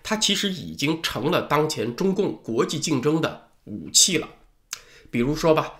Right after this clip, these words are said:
二零二零年一月份，阿里巴巴呢，就为马来西亚定制了一项叫做“城市大脑”的服务，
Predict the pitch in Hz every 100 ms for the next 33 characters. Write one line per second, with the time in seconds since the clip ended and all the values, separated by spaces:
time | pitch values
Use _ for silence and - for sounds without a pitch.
0 | - - 156 156 165 139 147 135 143 170
1 | 117 123 117 160 139 139 156 160 160 104
2 | 92 - 156 139 170 113 98 90 107 117
3 | 160 156 110 - 180 117 127 98 92 120
4 | 170 127 104 120 107 110 78 - - 156
5 | 208 156 175 151 - - 107 - 127 196
6 | -